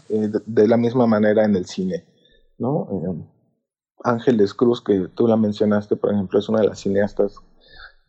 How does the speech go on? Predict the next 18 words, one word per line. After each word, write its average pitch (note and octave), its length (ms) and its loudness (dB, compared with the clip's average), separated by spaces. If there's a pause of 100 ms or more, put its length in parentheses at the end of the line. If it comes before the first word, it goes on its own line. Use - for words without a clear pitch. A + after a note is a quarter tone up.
que G#2 180 2
yo A2 140 2
siento A2+ 400 0
que A2 100 2
más A#2+ 280 4
se B2+ 80 4
preocupa - 500 -2
por G2+ 140 2
el F#2+ 80 0
sonido, G#2 400 0
¿no? A2+ 160 -2
Le A#2 100 -2
da A2+ 140 4
exactamente G#2+ 680 -4
la G2+ 120 -2
misma A2 320 -4
importancia, G#2 800 -4 (600)
eh, F#2 440 0